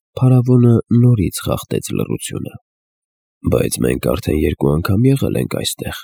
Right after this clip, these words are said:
ասաց նա։ Քրմերը չպատասխանեցին։ Միայն ջահակիրը հերթով լուսավորեց բոլոր պատերը,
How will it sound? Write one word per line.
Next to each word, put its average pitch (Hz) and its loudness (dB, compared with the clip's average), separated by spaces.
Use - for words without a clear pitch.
ասաց - -2
նա։ - -6
Քրմերը 151 6
չպատասխանեցին։ - -2
Միայն 151 4
ջահակիրը 90 2
հերթով 80 -2
լուսավորեց 76 0
բոլոր 65 0
պատերը, - -6